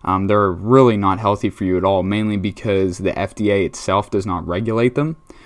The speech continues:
which means as long as it doesn't cure a disease, um, any company can put any amount of whatever they want, or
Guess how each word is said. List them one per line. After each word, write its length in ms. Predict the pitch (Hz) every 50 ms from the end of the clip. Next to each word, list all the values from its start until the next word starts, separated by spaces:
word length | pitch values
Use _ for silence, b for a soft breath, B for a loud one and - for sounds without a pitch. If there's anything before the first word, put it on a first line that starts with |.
| B B -
which 240 | 107 104 - -
means 340 | 110 104 104 101 101 101 92 -
as 200 | - 92 95 110
long 240 | 113 113 120 127
as 80 | 123 113
it 100 | 113 101
doesn't 360 | - 107 107 107 107 95 85
cure 360 | - - - 117 107 110 113
a 60 | 113 107
disease, 640 | 101 95 92 90 92 92 95 104 113 127 127 - B B B B B B B B
um, 400 | - 87 92 92 87 82 71 - - - _ _ _ _ -
any 220 | 110 113 113 113
company 420 | - - 120 107 98 107 110 110 107
can 160 | - - 98
put 180 | - 110 - -
any 240 | - 104 107 107 107
amount 400 | 104 104 95 92 98 104 101 -
of 160 | 92 87 95
whatever 340 | 95 95 95 98 98 110 104
they 140 | 95 92 92
want, 400 | 92 95 98 107 120 139 - b b b b b b - -
or 460 | 151 156 151 110 92 95 101 117